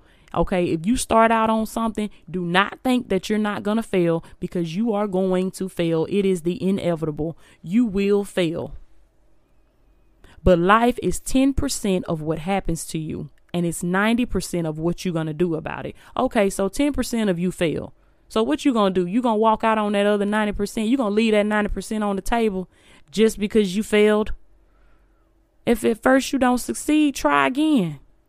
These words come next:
Try again. That's the only difference between a successful person and a mediocre person. The successful person didn't quit when they failed.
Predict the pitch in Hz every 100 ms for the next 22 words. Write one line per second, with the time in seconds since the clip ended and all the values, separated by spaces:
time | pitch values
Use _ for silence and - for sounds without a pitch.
0 | _ _ _ - - 311 294 269 302 302
1 | 202 165 - _ _ - 262 - 240 190
2 | 247 269 202 254 254 233 202 214 220 208
3 | 180 - - 240 240 - 214 226 214 208
4 | 190 170 180 220 214 196 175 165 - 165
5 | - 147 151 _ _ _ _ _ _ _
6 | - 185 185 - 254 269 - 208 214 202
7 | 180 190 175 - - 240 - 170 175 165
8 | - 202 165 95 -